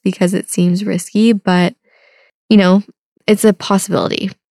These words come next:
I know it's really hard to get past the thoughts of, like, what if you run into someone you know, or what if the cashier questions you? And all I have to say about that is if any cashier questions you,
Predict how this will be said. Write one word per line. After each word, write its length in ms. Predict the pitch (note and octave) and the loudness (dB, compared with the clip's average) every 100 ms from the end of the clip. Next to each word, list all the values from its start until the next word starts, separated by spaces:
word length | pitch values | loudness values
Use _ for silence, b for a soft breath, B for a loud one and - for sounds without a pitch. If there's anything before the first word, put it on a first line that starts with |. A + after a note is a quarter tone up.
| _ _ _ - | _ _ _ 2
I 80 | |
know 160 | G3+ G#3 | 4 4
it's 180 | F#3+ - | 2 2
really 140 | G3 | 2
hard 300 | F#3 - E3+ | 2 0 -2
to 80 | - | 0
get 120 | F#3 | -4
past 280 | - F3+ - | -2 -4 -2
the 80 | F3 | -2
thoughts 320 | F#3 F3 - | -2 -2 -2
of, 160 | F3 - | -4 -4
like, 220 | - - | -8 -2
what 200 | G3+ G3 | 0 2
if 140 | F#3+ | 2
you 100 | F#3 | 2
run 160 | F#3 F3 | 2 2
into 220 | F3+ - | 2 0
someone 320 | F3+ F3 F#3+ | -2 0 2
you 100 | F#3+ | 4
know, 680 | G#3 B3 C#4 C4+ C4+ C4 C4 | 4 4 4 2 2 4 4
or 160 | G#3+ F#3 | 4 4
what 120 | F#3+ | 2
if 120 | G3 | 0
the 100 | F3+ | -4
cashier 460 | - F#3 F#3 - F#3 | -4 -4 -2 -4 -6
questions 640 | - A#3 A3 A#3+ A3+ A3 | -2 0 2 4 4 6
you? 480 | A3+ A3 G#3+ G#3+ G#3+ b b b b | 4 4 4 2 0 b b b b
And 220 | G#3 G3 G3 | 0 2 2
all 140 | C4+ | 2
I 100 | C#4 | 4
have 120 | A3+ | 2
to 100 | G3 | 0
say 220 | - F#3 | 0 2
about 280 | F3+ F3 F3 | 2 2 0
that 300 | F3 F3 E3+ - | -2 -2 -2 -2
is 320 | F3 F3 - - | 0 0 -4 -4
if 180 | G#3 - - | -4 -4 0
any 300 | B3 C4+ A3+ _ | 4 4 2 _
cashier 480 | - G#3 G3 G3 F#3 | -4 0 0 2 0
questions 580 | - E3+ F3+ - F3+ F#3 | 0 -4 -2 0 -2 0
you, 320 | F#3 F3+ F3 | 2 2 0